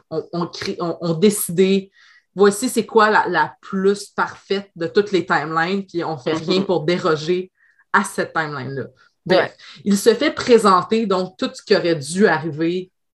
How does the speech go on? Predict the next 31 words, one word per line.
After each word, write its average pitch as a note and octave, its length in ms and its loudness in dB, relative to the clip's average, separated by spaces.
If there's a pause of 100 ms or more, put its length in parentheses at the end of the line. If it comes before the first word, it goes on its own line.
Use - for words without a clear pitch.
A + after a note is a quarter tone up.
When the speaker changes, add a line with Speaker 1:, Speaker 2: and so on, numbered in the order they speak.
(240)
Speaker 1:
à F#3+ 120 6
Speaker 2:
Mhm. F#3+ 180 -2
Speaker 1:
ce F3+ 60 4
Loki-là E3+ 640 -4
s'il F3+ 180 -2
n'avait D#3+ 140 -6
pas E3 100 -6
été E3 140 -6
un D3+ 100 -4
variant. E3 540 -2 (320)
Ainsi, E3+ 580 -6
il F3 200 -4
est F#3 100 0
au G3 80 4
courant G#3 400 4
de F#3 400 0 (600)
ce - 200 -16
qui A3 120 2
aurait F#3+ 220 2
pu G#3 240 2
être F#3 120 -2
au F3+ 40 -2
courant. C#3 240 -12 (140)
Donc, - 180 -14
on E3 180 -8
explique F3+ 320 0
Speaker 2:
Ouais. - 60 -8
Speaker 1:
ça A3 120 2
comme C#3+ 260 -6
ça. - 140 -8 (1700)
Aussi, C4 840 0